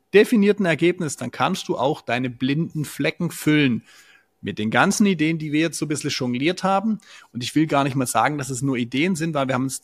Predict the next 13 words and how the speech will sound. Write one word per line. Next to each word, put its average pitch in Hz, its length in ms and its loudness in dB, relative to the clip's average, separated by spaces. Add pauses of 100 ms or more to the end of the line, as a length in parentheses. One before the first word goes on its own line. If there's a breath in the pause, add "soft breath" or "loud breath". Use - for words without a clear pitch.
tatsächlich 135 720 -2
auch 131 140 -2
schon 135 180 -6
an 117 140 -6
verschiedenen 165 760 -2 (300 soft breath)
Kundenprojekten 135 760 2
umgesetzt 180 640 2
und 131 140 -4
wir 127 80 0
nutzen 143 440 -2
es - 220 -6
selber 123 360 2
auch. 127 280 -2